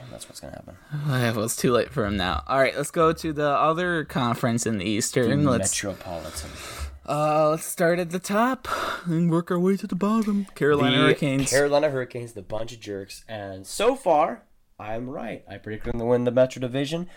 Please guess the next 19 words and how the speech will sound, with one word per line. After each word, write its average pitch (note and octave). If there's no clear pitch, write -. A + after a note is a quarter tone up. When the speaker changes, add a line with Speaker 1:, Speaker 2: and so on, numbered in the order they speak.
Speaker 1:
So -
far, G#2
that's A#2
looking B2
pretty C#3
good. E3
All B2
three B2
games G#2+
have G2+
gone, F#2+
uh, F#2
overtime G2+
or F2+
more, G2
overtime F#2
or F2
shootout, G#2+
but F2